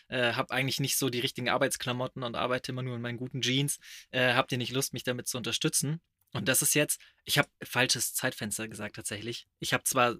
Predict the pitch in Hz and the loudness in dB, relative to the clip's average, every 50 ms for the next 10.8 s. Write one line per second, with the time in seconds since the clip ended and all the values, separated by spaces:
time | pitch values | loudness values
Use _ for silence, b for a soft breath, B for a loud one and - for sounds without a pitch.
0 | - - _ - _ 135 135 117 131 135 120 135 131 120 - 131 139 160 147 117 | -8 -18 _ -18 _ -12 -10 -6 -6 -2 0 0 0 2 6 8 10 10 10 8
1 | 123 113 - - - 123 123 127 123 123 123 120 - - 107 101 - - 135 127 | 4 2 0 2 2 4 6 6 4 2 2 -2 -6 -6 -6 -6 -6 -4 -4 -4
2 | 120 113 123 120 131 139 131 120 117 113 B B B B B B B - - 120 | -2 0 0 0 0 0 0 0 0 -2 B B B B B B B -8 -4 -4
3 | 113 110 107 127 - - - 131 127 120 113 123 120 113 - - 117 117 113 - | -4 0 0 0 2 2 4 6 4 4 4 2 0 0 0 0 -2 -4 -6 -6
4 | - - - - 120 110 - - _ - - 107 110 113 117 117 117 107 107 113 | -8 -10 -10 -4 -4 -4 -4 -6 _ -12 -4 -2 0 0 0 -2 -4 -4 -2 0
5 | 123 147 - - _ - - 151 147 151 156 151 170 175 - 131 - - 139 135 | 0 0 -2 -4 _ -6 -2 0 0 0 2 2 0 0 0 -2 0 2 2 2
6 | 123 - 135 139 165 170 - 160 - - - 139 - - 127 165 - _ 120 - | 4 4 4 4 4 4 2 0 0 0 0 0 2 4 2 2 2 _ -4 -6
7 | - - _ _ - - 98 131 135 135 135 131 127 127 110 120 131 - - - | -6 -8 _ _ -8 -4 -2 0 0 2 2 4 4 4 2 2 0 -2 -2 -6
8 | 135 - 143 143 151 - 117 98 104 98 - - 104 104 113 131 143 - B B | -6 -2 -2 -2 -2 -2 -6 -8 -8 -8 -6 -6 -6 -6 -6 -6 -8 -8 B B
9 | B B B B B B B B B - 160 110 101 107 104 - - - 117 107 | B B B B B B B B B 0 0 0 0 -4 -6 -6 -6 -6 -6 -6
10 | 107 101 92 - _ _ _ _ - - - 131 123 123 139 143 | -6 -8 -10 -16 _ _ _ _ -6 -4 0 2 4 4 4 2